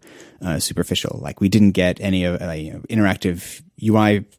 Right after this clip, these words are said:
framework or some of the kind of things that are still on my wish list for watch O S. But, like, the new workout A P I was amazing, and it, it is a really, really improved,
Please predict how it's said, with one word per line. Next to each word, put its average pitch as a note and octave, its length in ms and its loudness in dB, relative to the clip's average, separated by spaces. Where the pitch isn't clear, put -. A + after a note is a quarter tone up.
framework F2+ 580 -2
or E2 380 -6
some G#2+ 180 2
of G2 60 4
the G2+ 100 0
kind G2+ 160 -2
of F2+ 60 -4
things G#2 280 2
that F#2 80 -4
are F2+ 40 0
still G#2 240 0
on F#2 80 2
my F2 80 0
wish F#2 260 0
list E2+ 220 -8
for - 100 -8
watch E2 220 -6
O D#2 80 -6
S. - 240 -10
But, - 340 -8
like, F2+ 200 -6
the G#2 120 6
new A2+ 300 10
workout G#2 340 2
A F#2 80 2
P F#2 160 -4
I D#2+ 360 -6
was F#2+ 180 2
amazing, F2+ 500 2
and F2+ 140 -4
it, F#2 160 -6
it G#2 120 -2
is G2 160 2
a F2+ 240 4
really, B2+ 440 8
really G#2+ 480 6
improved, G2+ 800 2